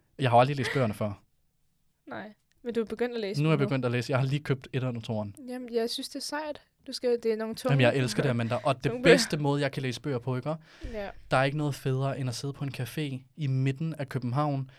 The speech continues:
Speaker 1: udenfor, med solbriller på,
Speaker 2: Se, det er mit værste
Speaker 1: en
Speaker 2: mareridt.
Speaker 1: smøg i hånden, en iskaffe og så en bog.
Speaker 2: Det kan jeg ikke.
Speaker 1: Jeg er så meget at peace. Jeg har bare lyst til at, du ved, sådan, jeg føler, jeg smelter, og bare sådan, du ved, jeg kunne sidde der i flere timer.
Speaker 2: Det kan jeg ikke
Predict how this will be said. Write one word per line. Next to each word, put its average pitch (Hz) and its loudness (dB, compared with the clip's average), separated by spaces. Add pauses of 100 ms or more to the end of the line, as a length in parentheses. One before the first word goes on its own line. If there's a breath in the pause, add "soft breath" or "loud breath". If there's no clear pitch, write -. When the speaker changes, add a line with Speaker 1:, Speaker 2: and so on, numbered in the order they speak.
(320 soft breath)
Speaker 1:
udenfor, 151 2 (160 soft breath)
med 135 -2
solbriller 147 -2
på, 139 0
Speaker 2:
Se, 254 0
det 240 -2
er 254 2
mit 240 -4
værste 196 -2
Speaker 1:
en 151 6
Speaker 2:
mareridt. 131 2
Speaker 1:
smøg 156 4
i 147 0
hånden, 135 2 (220 soft breath)
en 135 0
iskaffe 147 -4
og 131 -6
så - -4
en 123 -4
bog. 113 -4
Speaker 2:
Det 285 -4
kan 269 -2
jeg 208 0
ikke. 220 4
Speaker 1:
Jeg 135 6
er 147 -2
så 151 2
meget 123 0
at 151 -4
peace. 131 -4
Jeg 123 2
har 117 2
bare 123 0
lyst 135 -2
til 139 -4
at, 131 0 (280)
du 123 -2
ved, 113 -2
sådan, 135 -4
jeg 123 -2
føler, 131 -4
jeg 117 -4
smelter, 123 -2
og 131 -2
bare 117 0
sådan, 123 -2
du 120 -6
ved, 117 0
jeg 117 -2
kunne 127 -6
sidde 123 -2
der 131 -2
i 120 -2
flere 117 -4
timer. 113 0 (280)
Speaker 2:
Det 269 -2
kan 247 -4
jeg 226 0
ikke - -4